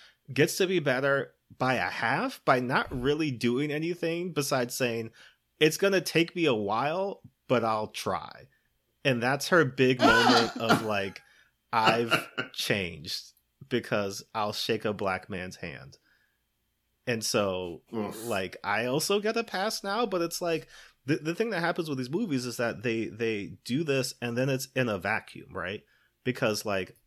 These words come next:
Speaker 1: okay, you love the black people on the, on the football team, but what about the guy at the grocery store who, like, bags your groceries?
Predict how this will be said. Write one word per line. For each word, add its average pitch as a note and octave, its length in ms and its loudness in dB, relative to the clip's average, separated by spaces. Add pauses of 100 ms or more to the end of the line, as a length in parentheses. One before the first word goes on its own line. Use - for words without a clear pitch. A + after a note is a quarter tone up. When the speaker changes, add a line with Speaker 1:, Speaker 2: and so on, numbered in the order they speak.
Speaker 1:
okay, F3 280 2
you D3+ 160 2
love G#3 240 -2
the E3+ 80 0
black C#3 300 -2
people C3+ 380 -2
on A2 140 0
the, G2 160 -4 (140)
on A2 100 -4
the F2+ 80 -4
football D#3 400 -6
team, G3+ 380 -6 (840)
but C3 180 2
what C#3+ 180 2
about E3+ 260 2
the D#3+ 100 0
guy C3+ 280 4
at C3+ 140 0
the A2+ 120 2
grocery G#2 480 -4
store - 440 -16 (800)
who, - 140 -8
like, G2 320 -6 (480)
bags G2+ 400 -2
your G2 100 -6
groceries? E2 680 -8